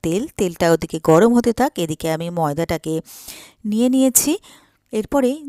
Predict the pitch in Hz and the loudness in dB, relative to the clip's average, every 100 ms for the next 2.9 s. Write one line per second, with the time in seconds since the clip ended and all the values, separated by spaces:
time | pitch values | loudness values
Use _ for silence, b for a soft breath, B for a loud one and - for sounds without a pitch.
0 | 214 190 196 190 180 190 165 175 180 220 | -10 -6 -6 -6 -4 -4 2 2 4 0
1 | 214 - - 233 269 453 - 202 170 180 | -4 -10 0 4 4 4 -4 -4 -2 2
2 | 170 220 330 339 254 233 185 170 | 6 6 2 0 2 2 2 -2